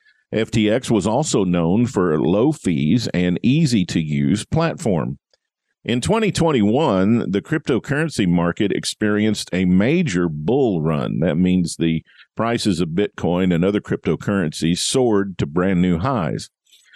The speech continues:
The company benefited from this bull run, and its revenue and profits grew rapidly.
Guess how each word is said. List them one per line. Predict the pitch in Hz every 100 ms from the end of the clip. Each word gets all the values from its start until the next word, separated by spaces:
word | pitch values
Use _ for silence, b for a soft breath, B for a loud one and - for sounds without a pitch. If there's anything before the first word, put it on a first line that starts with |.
| b -
The |
company | - 151 147 120 101
benefited | 92 185 185 110 87 92
from | - 87
this | 87 -
bull | 90 90 87 80
run, | 85 76 87 120
and | 90 95
its | - -
revenue | 117 120 95 92
and | 71 92 -
profits | 139 165 - 82 -
grew | 90 95 92
rapidly. | 135 175 - 85 73 57